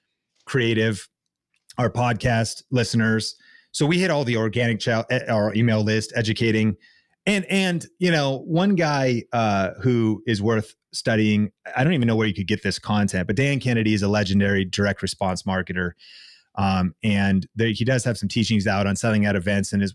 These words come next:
first thing is events, selling out an event or getting butts and seats, as he would say, is a hundred times harder than you think it is. Take whatever marketing efforts you think you should do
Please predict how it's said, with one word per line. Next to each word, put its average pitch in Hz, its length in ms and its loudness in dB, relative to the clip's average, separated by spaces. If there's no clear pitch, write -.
first 175 300 -2
thing 107 320 0
is 107 160 0
events, 127 340 0
selling 160 380 0
out 160 140 2
an 120 100 0
event 98 460 0
or 113 100 0
getting 131 280 0
butts 127 300 -4
and 104 120 -2
seats, 107 320 -2
as 92 80 -8
he 113 100 0
would 113 140 0
say, 147 320 0
is 127 200 0
a 127 120 0
hundred 170 560 0
times 117 260 0
harder 104 260 0
than 90 120 -2
you 92 100 0
think - 180 -8
it - 80 -16
is. - 280 -12
Take 202 340 0
whatever 180 400 2
marketing 127 640 0
efforts 110 560 -2
you 113 200 0
think 123 280 -2
you 151 120 2
should 160 180 -2
do 175 380 0